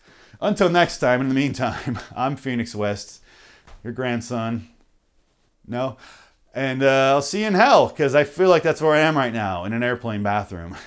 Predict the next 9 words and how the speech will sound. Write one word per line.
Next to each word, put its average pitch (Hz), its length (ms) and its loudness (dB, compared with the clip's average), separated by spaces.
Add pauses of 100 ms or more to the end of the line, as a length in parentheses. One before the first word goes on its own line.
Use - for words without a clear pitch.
(260)
<laughs> 123 160 -8 (560)
That - 180 -14
stinky, 117 400 -12
stinky 104 320 -12
Carl's 101 300 -6
Junior 95 260 -10
smell. 87 400 -14 (840)
Um, 92 380 -12 (2250)
uh, 95 100 -18